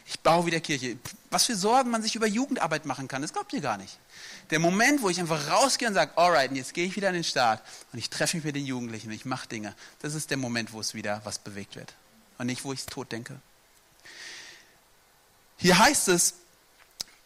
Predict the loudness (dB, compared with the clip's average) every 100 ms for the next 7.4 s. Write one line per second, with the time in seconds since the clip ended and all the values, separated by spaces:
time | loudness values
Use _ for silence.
0 | 0 4 4 2 0 0 2 2 2 4
1 | 4 4 2 2 4 4 4 2 -4 -2
2 | -4 -4 -4 -6 -10 -14 -18 -20 -20 -8
3 | -2 -2 0 0 0 0 0 2 2 6
4 | 6 6 2 -2 -4 -4 -4 -4 -2 -4
5 | 0 -2 -2 -2 0 0 -2 -16 -14 0
6 | 2 4 2 2 2 2 0 -4 -8 -4
7 | 0 0 -2